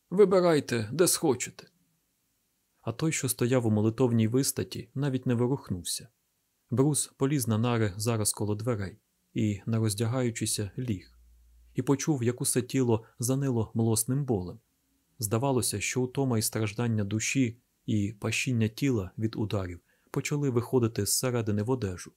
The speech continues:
непомітним полум'ям мук, так само, як із землі виходить пара, коли раннього ранку в тихому повітрі пригріє сонце. Йому було і страшно боляче, і приємно. І разом з цим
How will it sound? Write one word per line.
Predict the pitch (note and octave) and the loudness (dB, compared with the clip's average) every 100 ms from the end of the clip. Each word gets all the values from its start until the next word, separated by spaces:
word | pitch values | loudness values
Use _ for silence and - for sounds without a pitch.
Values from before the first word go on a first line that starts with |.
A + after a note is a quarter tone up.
| _ _ _ | _ _ _
непомітним | C3+ C#3 C3+ C3 B2 A2 A2+ | -2 0 2 2 2 0 0
полум'ям | A#2 A2 G#2+ A2+ C#3+ | 0 2 2 0 0
мук, | B2+ F#2 - _ _ _ _ _ | 0 -2 -8 _ _ _ _ _
так | C3 B2+ | -4 -2
само, | - C#3 A2+ | 0 2 2
як | F#2+ A2 - | 2 0 0
із | A#2 | 0
землі | G#2 A2 A#2+ C3 A2 | 2 2 2 2 2
виходить | A#2 - C3+ B2+ - | -2 0 0 0 -2
пара, | D3+ G#2+ F#2+ - | -2 -2 -4 -12
коли | - G2+ G#2 | -4 0 2
раннього | G#2+ G#2+ F#2+ G#2 | 2 0 0 0
ранку | B2 A#2+ A#2 | 0 0 -2
в | G2 | -4
тихому | - A#2+ G#2 G2+ | -2 -2 -2 -4
повітрі | - G2+ A#2+ A#2 G#2 - _ | -2 0 0 0 -4 -6 _
пригріє | D3 C3+ A2+ G#2+ C3+ | -2 0 2 2 2
сонце. | - F#2+ D#2+ - - _ _ _ _ _ _ _ _ _ | -2 -4 -6 -8 -8 _ _ _ _ _ _ _ _ _
Йому | A#2+ C3+ | -4 -2
було | B2 B2+ A#2 G#2 - | 0 2 2 0 -4
і | C3+ | -6
страшно | - - C3+ B2 B2+ | -4 -2 -4 -2 -2
боляче, | A2 C#3 B2+ F#2 - - - | -2 0 -2 -4 -8 -10 -6
і | C#3 C3 | -2 -2
приємно. | - B2+ C3+ F#2+ E2+ F#2 - _ _ _ _ _ - | -2 -4 -2 -2 -4 -14 -20 _ _ _ _ _ -4
І | A#2+ | 0
разом | A#2 A#2 A2+ | 2 4 2
з | A2 | 2
цим | - C3+ | 2 0